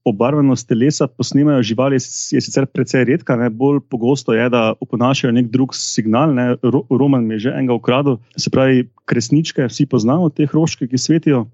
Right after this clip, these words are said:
pač ko signalizirajo samci in samice en drugemu, kje so, in imamo več vrst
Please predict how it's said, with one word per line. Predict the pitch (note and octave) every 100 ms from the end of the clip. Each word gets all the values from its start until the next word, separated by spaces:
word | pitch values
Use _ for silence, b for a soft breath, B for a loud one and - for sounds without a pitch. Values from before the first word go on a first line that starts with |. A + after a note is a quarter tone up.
| _
pač | - B2 -
ko | B2+ A#2+ - _ _
signalizirajo | - - - C#3 A#2+ A#2+ A2+ D3 B2+ A#2
samci | C3+ C3 C3 B2
in | A#2 A2+ A2 - _ _
samice | A#3 - - B2 C3 -
en | -
drugemu, | B2 B2 B2+ A2
kje | - B2+
so, | - G3 G3
in | - C#3
imamo | C3 C3 B2
več | B2 B2
vrst | F3 A3+ -